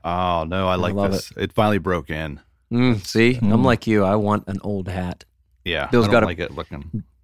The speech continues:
Speaker 2: Bill's got at least a year old, more than that, probably. Trout pit and hat
Speaker 1: Yeah.
Speaker 2: on.
Speaker 1: Yeah, the key is to throw it in the washer and run it through the washer and a dryer at least
Speaker 2: <laughs>
Speaker 1: twice. And,
Speaker 2: Oh,
Speaker 1: and
Speaker 2: no.
Speaker 1: then it's, you know, it, you, you kinda start wearing it broken in.
Speaker 2: I like it.
Speaker 3: Hmm.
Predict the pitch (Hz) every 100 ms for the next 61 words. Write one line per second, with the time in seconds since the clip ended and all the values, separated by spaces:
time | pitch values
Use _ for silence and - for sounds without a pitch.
0 | _ - 117 107 117 113 117 110 104 104
1 | 110 110 104 104 101 101 98 92 95 95
2 | 95 87 92 98 92 - - 101 - -
3 | 90 87 87 87 95 - _ _ _ 98
4 | 92 - 110 113 98 - 92 101 95 90
5 | 90 80 80 82 82 - 78 78 80 82
6 | - - 76 76 80 76 85 78 71 73
7 | 73 71 87 80 - - 82 78 78 -
8 | 78 78 - - 92 90 92 90 80 -
9 | - 87 71 73 78 92 80 - - 98
10 | 104 95 - 101 90 85 78 78 - 73
11 | 71 - 67 62 65 _ _ _ _ _
12 | _ _ - 95 95 - _ 95